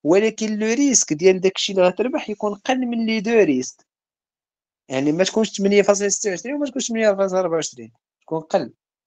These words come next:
الوغ هاد لا بوسيبيليتي شنو كتعطيك؟ كتعطيك تاخد ان، تاخد واحد لا غونطابيلتي موين اونتر لي دو انترفال، او بيان لي تخوا انترفال سي اون ا تخوا تيتر دون ان اكزارسيس،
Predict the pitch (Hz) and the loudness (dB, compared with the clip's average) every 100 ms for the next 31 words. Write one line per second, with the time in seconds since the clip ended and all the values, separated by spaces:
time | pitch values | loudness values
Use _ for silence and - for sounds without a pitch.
0 | _ _ 143 139 139 151 151 202 208 214 | _ _ -2 0 -2 -2 -4 -6 -10 -10
1 | 208 214 220 190 151 143 160 147 - 147 | -8 -6 -6 -8 -8 -10 -8 -8 -8 -10
2 | - 147 131 143 139 - 196 - 139 143 | -10 -10 -10 -8 -10 -10 -12 -12 -12 -10
3 | 135 143 151 147 139 131 131 131 151 160 | -10 -8 -8 -8 -8 -10 -10 -8 -6 -6
4 | 214 170 156 147 135 139 135 139 139 127 | -8 -10 -14 -8 -8 -6 -8 -8 -10 -12
5 | 127 190 254 135 139 139 - 156 143 139 | -6 -6 -6 -12 -14 -12 -12 -10 -8 -8
6 | 131 - 135 127 151 139 135 127 - 127 | -10 -10 -12 -12 -14 -14 -14 -14 -12 -12
7 | - 101 - 131 123 120 120 113 113 - | -12 -16 -14 -14 -12 -14 -14 -12 -12 -12
8 | 226 254 | -12 -14